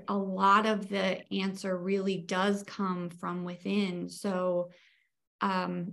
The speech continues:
my answer, <laughs> uh, people don't often like it on the surface because my answer is, "It depends." And, um, you know, we eat, we really need to find a process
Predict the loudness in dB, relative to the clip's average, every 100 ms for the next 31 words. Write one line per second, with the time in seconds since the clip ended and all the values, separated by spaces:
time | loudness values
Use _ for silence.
0 | 2 6 8 6 4 4 4 2 4 6
1 | 6 6 2 -2 -4 -4 -4 -12 _ _
2 | _ _ 0 0 0 4 4 6 6 8
3 | 8 8 6 6 4 2 2 2 2 2
4 | 2 0 2 4 4 4 4 4 2 6
5 | 6 8 8 8 6 4 2 2 2 2
6 | 0 -2 -2 0 0 -2 0 4 6 6
7 | 4 2 0 2 4 4 2 -2 _ _
8 | _ _ _ 0 4 4 4 2 2 0
9 | -4 -4 2 2 4 4 2 0 0 0
10 | 0 -4 -2 2 2 4 4 6 6 4
11 | 0 -2 0 4 4 2 0 -8 _ 2
12 | 4 2 0 0 0 -2 -8